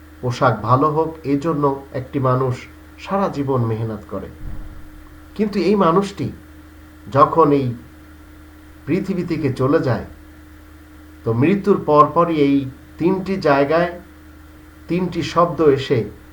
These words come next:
আঁকড়ে ধরে। নামের শুরুতে মৃত্যু এসে যায়, পোশাকের শুরুতে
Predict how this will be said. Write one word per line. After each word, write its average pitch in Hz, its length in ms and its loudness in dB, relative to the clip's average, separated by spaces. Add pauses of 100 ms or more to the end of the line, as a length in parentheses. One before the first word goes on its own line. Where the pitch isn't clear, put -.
(640)
আঁকড়ে 123 360 -2
ধরে। 101 280 -6 (920)
নামের 143 320 6
শুরুতে 147 540 0
মৃত্যু 143 500 0
এসে 170 240 -2
যায়, 190 240 -2 (2250)
পোশাকের 165 460 -2
শুরুতে 139 560 -2